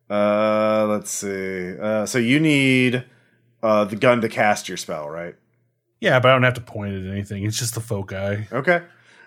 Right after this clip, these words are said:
Speaker 1: All right. You can, you get one more chance, and this is obviously, uh, uh, the consequences of a miss or a partial success are pretty obvious.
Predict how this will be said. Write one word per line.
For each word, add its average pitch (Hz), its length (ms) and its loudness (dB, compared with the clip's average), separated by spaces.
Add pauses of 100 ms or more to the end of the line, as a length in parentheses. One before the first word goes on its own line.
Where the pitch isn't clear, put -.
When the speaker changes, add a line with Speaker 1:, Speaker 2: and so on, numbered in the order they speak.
(140)
Speaker 1:
All 117 140 6
right. 180 280 6
You 113 120 -4
can, 131 180 -4
you 131 140 -2
get 143 200 2
one 156 200 4
more 165 180 6
chance, 147 520 4
and 113 200 -2
this 120 140 -4
is 123 100 -6
obviously, 131 640 0
uh, 127 380 2 (600)
uh, 113 280 2
the 113 320 -8
consequences 170 760 2
of 131 500 4
a 107 40 -20
miss 147 420 2 (140)
or 135 160 4
a 117 40 2
partial 135 340 2
success 117 360 -4
are 110 60 -12
pretty 110 240 -4
obvious. 85 480 -6